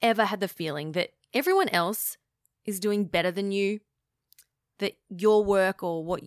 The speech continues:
what you've achieved is less than? Do you notice yourself comparing yourself to other people? Now, this is something that I experienced constantly when I was in architecture school, which was a very competitive environment.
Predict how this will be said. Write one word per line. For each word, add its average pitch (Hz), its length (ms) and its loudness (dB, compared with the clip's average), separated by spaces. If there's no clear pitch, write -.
what 170 160 -8
you've 185 180 -6
achieved 175 420 -4
is 147 160 -10
less 165 440 -4
than? 165 420 -4
Do 233 80 -6
you 240 60 0
notice 262 420 2
yourself 226 360 0
comparing 220 760 -6
yourself 156 540 -6
to - 140 -8
other 175 140 -6
people? - 600 -10
Now, 190 240 -2
this 233 200 -6
is 294 120 -2
something 196 480 -4
that 156 340 -2
I 165 300 0
experienced 151 720 -8
constantly 175 920 -6
when 156 160 -8
I 147 160 -6
was 147 180 -6
in 160 140 -8
architecture 156 560 -8
school, - 400 -10
which 175 100 -8
was 185 140 -6
a 185 40 -2
very 175 520 0
competitive 156 500 -8
environment. 143 560 -8